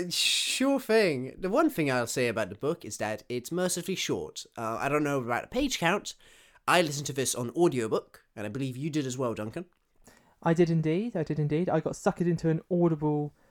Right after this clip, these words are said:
Speaker 2: uh, subscription for this month. Oh, people. Um, you do that thing where you, you finish it with Audible, you're done. You, you don't need any more. You're not listening to it as much as you thought you were.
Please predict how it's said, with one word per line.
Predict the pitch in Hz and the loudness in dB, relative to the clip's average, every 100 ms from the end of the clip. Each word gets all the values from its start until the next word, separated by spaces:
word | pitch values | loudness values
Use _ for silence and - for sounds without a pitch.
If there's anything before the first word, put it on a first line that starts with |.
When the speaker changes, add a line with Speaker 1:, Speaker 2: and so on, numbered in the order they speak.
| _ _ - | _ _ -4
Speaker 2:
uh, | 139 143 139 | 4 6 6
subscription | - 147 - 180 - 151 | 2 -4 0 0 2 0
for | 139 | 0
this | 139 | 2
month. | 156 147 | 2 2
Oh, | 143 127 | 2 2
people. | - 123 120 117 - - _ | 0 -4 -2 -4 -6 -20 _
Um, | 143 131 131 131 - _ _ _ _ _ | 2 4 4 0 -6 _ _ _ _ _
you | 151 | 2
do | 202 | 4
that | 196 - - | 6 4 0
thing | 147 143 147 156 190 | 0 2 2 0 -2
where | 139 135 131 135 - _ _ _ _ | 0 2 2 0 -4 _ _ _ _
you, | 160 156 151 147 147 - | -4 -2 0 0 -2 -4
you | - | -2
finish | 240 202 - | 4 4 2
it | |
with | 151 | -2
Audible, | 120 - - | -4 -4 -4
you're | 190 | 0
done. | 110 107 | 0 0
You, | 127 147 | -2 0
you | 180 | 6
don't | 190 156 | 6 6
need | 135 120 | 2 0
any | 113 | -2
more. | 113 123 | 0 4
You're | 175 | 6
not | 165 | 6
listening | 139 143 | 4 2
to | 123 | 2
it | |
as | 127 | 2
much | - | -2
as | - | -4
you | 120 | -4
thought | - 110 | 0 -2
you | 113 | -2
were. | 113 107 | -2 -2